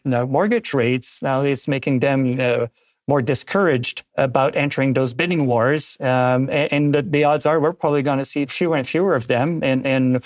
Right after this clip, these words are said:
for, and where there are bidding wars, we're probably gonna see fewer participants. So it, it's all kind of part of this cooling on the demand side that, uh, has, uh, basically started this spring.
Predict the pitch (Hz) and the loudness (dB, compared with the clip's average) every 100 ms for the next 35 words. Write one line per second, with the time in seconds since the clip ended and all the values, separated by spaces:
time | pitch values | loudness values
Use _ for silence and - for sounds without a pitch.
0 | - - 147 143 156 156 131 147 156 131 | -10 -2 -2 0 0 2 2 4 4 4
1 | 131 131 139 180 190 147 135 139 139 123 | 2 2 2 2 0 -2 -2 0 2 4
2 | 131 143 135 123 143 139 131 123 - 120 | 4 2 0 0 0 2 0 0 -2 -2
3 | 143 127 117 117 - - - 120 123 - | 0 0 -2 -4 -2 -2 -4 -4 -6 -2
4 | 135 135 156 131 156 165 160 139 120 117 | -2 0 -2 0 2 2 2 2 2 -2
5 | - _ _ - - 185 180 160 123 127 | -8 _ _ -12 -2 2 2 2 0 0
6 | 135 - - - 185 185 151 147 135 131 | 0 -2 -8 -4 0 2 2 2 2 0
7 | 143 135 131 123 127 123 123 131 127 113 | 0 0 0 -2 -2 0 0 -2 -2 -2
8 | 104 107 110 _ _ _ - 127 123 123 | -2 -4 -6 _ _ _ -2 -2 0 0
9 | 120 113 131 - - 131 123 123 131 147 | 0 0 0 -2 -2 0 2 0 0 0
10 | - 120 127 - - 131 127 123 110 117 | -2 -4 -4 -2 0 2 2 -2 -4 -6
11 | - - - | -4 -6 -6